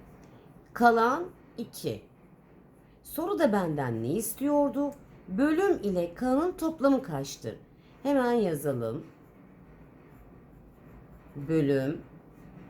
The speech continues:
Kalan. Bölüm on, kalan iki. İkisini topladığımda, on ile ikiyi topladığımda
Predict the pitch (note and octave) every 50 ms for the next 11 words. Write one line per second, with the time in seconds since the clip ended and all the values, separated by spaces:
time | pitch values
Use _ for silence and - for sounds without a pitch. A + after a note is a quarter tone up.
0 | - - - - - - - - - - - - - - - - - - - -
1 | - - - - - - - - - - - - - - - - - - - -
2 | - - - - - - - - - - - - - - - - - - - -
3 | - - - - - - - - - - C#4+ C#4+ C4+ A#3 F#3 C#3+ G#2+ G#2 - -
4 | - - - - - - - - - - - - - - - - - D#3+ G3 G3+
5 | F#3+ F3+ E3 D3+ C3 A#2 G#2 G#2+ - - - - - - - C3+ C3+ B2+ B2 A#2+
6 | A#2+ C#3+ F#3 G#3+ - - - - - - - - - D3 C3+ B2 A#2+ A#2+ B2+ E3
7 | G3+ A#3 - - - - A3 G#3+ - - A3+ A3 F3+ D3 - - - - - -
8 | - - C4+ - - C#4+ - - D4 D4+ D4 C#4 - B3+ G#3+ G#3 - - D#3+ D3+
9 | C3 C#3 C3+ C3 B2 B2 A2+ G#2+ A2 A2+ A#2 A#2+ D#3 F3 - - - - G#3+ B3
10 | C4 B3+ G#3+ - E3 C3+ C3+ C3+ - - - - - G3 G#3 G3+ G3+ - E3 C#3+
11 | - - - B2+ B2 A#2+ B2 A#2+ A2+ A2 G#2+ G#2+ G#2+ G#2 A2+ A#2+ C#3+ F3 G#4